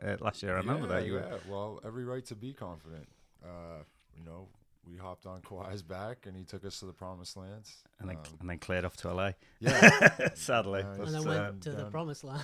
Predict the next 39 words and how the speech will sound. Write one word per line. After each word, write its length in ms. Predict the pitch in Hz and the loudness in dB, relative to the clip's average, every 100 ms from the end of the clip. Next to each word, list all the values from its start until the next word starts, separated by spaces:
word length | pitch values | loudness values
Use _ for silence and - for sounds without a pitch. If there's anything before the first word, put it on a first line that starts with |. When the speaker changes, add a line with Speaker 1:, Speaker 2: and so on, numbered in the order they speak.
| 110 | -4
Speaker 2:
Yeah, 200 | 113 113 | -2 -2
and 100 | 107 | -2
then 80 | 113 | -4
he 60 | |
went 160 | 107 101 | -2 -2
to 100 | 104 | -4
the 140 | 95 | -6
sunny 400 | 87 - 120 120 | -10 -10 -8 -8
land. 300 | 90 90 87 117 - - - - - - - | -10 -10 -12 -14 -16 -18 -18 -18 -20 -20 -16
Uh, 300 | - 95 98 90 | -10 -6 -4 -4
but 100 | 117 | -2
yeah, 140 | 131 156 | 0 2
I 80 | 127 | 2
don't 180 | 131 107 | 0 0
blame 200 | 110 113 | 0 0
him. 280 | 131 135 123 95 | -2 -6 -12 -10
Um, 520 | 95 92 92 90 90 90 - | -8 -6 -8 -10 -14 -18 -16
the 340 | 98 95 92 87 _ - | -12 -10 -10 -12 _ 0
Speaker 1:
Did 120 | 110 | 2
his 120 | 104 117 | 4 6
Speaker 2:
r-, 40 | |
Speaker 1:
job. 220 | 120 151 | 8 8
Speaker 2:
rent 280 | 143 147 139 | 8 4 2
a 40 | 143 | -2
player 380 | 123 127 131 | 2 2 2
era. 460 | 123 127 131 156 147 | 2 0 2 0 0
Yeah, 180 | 135 139 | 0 0
we, 220 | 104 101 | -2 -6
he 100 | 95 | -8
did. 280 | 92 107 92 | -8 -8 -8
We, 100 | 98 | -10
we 140 | 95 | -10
brought 260 | 95 104 110 | -4 0 0
him 100 | 113 | -2
in. 120 | 113 | -6
He 100 | 110 98 | -8 -6
did 160 | 104 | -4
his 140 | 101 95 | -4 -6
job. 400 | 95 95 95 | -4 -2 -2